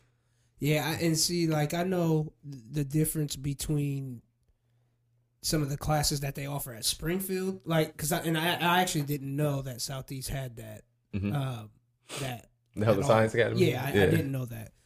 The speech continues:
Speaker 1: But, like, the, the level of classes that they offer at Springfield compared to, like, Lanphier, it's unbelievable. It's
Speaker 2: Mm-hmm.
Speaker 1: like, what?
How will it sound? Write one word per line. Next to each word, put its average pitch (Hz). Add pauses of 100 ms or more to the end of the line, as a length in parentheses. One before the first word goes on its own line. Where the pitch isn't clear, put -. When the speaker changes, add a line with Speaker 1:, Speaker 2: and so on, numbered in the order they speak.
(260)
Speaker 1:
But, 151
like, 143
the, 143
the 147
level 160
of 143
classes 151
that 143
they 143
offer 143
at 131 (2000)
Springfield 143 (200)
compared 151
to, 143
like, 127
Lanphier, 170 (920)
it's -
unbelievable. 147
It's 139
Speaker 2:
Mm-hmm. 151
Speaker 1:
like, 139 (500)
what? 202